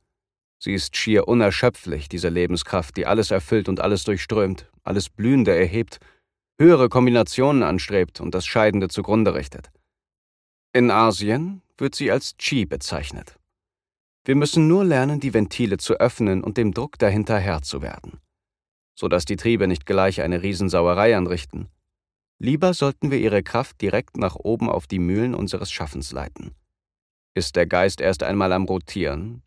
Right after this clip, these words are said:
ja, ist er getrieben, dann gilt es nur noch, dem Körper regelmäßige Ruhepausen zu gönnen, damit er nicht überhitzt und ausbrennt. Das Kanalisieren unserer rohen tierischen Triebkraft ist nur eine,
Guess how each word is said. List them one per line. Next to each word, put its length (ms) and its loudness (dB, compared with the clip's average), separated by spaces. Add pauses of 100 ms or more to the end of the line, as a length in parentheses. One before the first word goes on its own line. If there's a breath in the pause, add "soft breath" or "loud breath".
ja, 140 2
ist 180 -4
er 60 2
getrieben, 640 -4 (360 soft breath)
dann 180 -2
gilt 200 0
es 120 -4
nur 160 2
noch, 140 0
dem 220 -2
Körper 400 2
regelmäßige 640 0
Ruhepausen 640 0
zu 160 -8
gönnen, 300 0
damit 240 0
er 80 2
nicht 180 -4
überhitzt 480 -4
und 160 -2
ausbrennt. 580 -4 (1200)
Das 240 0
Kanalisieren 760 2
unserer 380 2
rohen 360 0
tierischen 480 -2
Triebkraft 640 -6
ist 220 -12
nur 200 0
eine, 560 -2